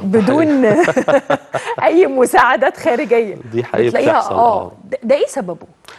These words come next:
Speaker 2: هو مش إيه سببه، هو يعني، يعني
Speaker 1: مم.
Speaker 2: في نسبة دلوقتي خمستاشر في المية من تأخر الإنجاب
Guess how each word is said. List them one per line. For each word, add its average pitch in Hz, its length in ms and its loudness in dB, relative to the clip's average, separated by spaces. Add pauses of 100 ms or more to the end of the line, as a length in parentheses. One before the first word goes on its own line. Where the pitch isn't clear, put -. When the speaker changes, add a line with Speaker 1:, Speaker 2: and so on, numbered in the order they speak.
(200)
Speaker 2:
هو 160 160 2
مش 190 200 -6
إيه 170 120 2
سببه، 120 400 -2
هو 117 300 0
يعني، 101 480 -4
يعني 95 280 -6
Speaker 1:
مم. 87 60 -6
Speaker 2:
في 139 160 -2
نسبة 151 200 0
دلوقتي 127 280 0
خمستاشر 139 440 -6
في - 120 -8
المية 147 400 0 (420)
من 107 200 0
تأخر - 340 -2
الإنجاب 120 440 0